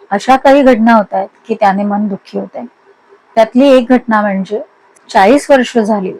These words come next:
तरी सुद्धा गिरणी कामगारांची घरांसाठीची जी परवड आहे ती आजही सुरू आहे.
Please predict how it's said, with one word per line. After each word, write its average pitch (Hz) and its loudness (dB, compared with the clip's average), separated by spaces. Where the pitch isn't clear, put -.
तरी 202 0
सुद्धा 202 -6
गिरणी 214 0
कामगारांची 214 -2
घरांसाठीची 208 -6
जी 190 -8
परवड 196 -6
आहे 180 -6
ती 220 0
आजही 202 2
सुरू 185 -8
आहे. 170 -8